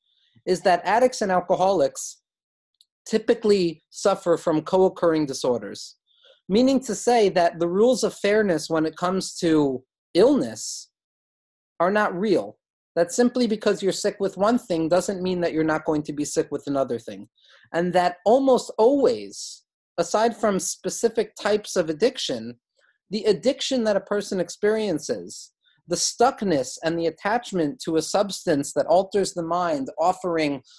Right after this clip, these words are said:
a false sense of well-being, is nearly always a form of self-medicating, an attempt of the subject to find relief from the pain of everyday life.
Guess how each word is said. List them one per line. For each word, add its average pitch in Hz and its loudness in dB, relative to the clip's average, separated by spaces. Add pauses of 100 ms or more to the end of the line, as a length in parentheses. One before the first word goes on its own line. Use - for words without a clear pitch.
(120)
a 151 -4
false 196 0
sense 180 -2
of 160 2
well-being, 143 -2 (440)
is 180 -2
nearly 214 2
always 254 2
a 180 2
form 196 -2
of 170 -2
self-medicating, 147 -4 (520)
an 180 0
attempt 233 0
of 175 0
the 160 -4
subject 190 0 (300)
to 185 -8
find 190 0
relief 180 -2 (360)
from 185 0
the 170 -4
pain 220 -2
of 170 -2
everyday 156 0
life. 123 -6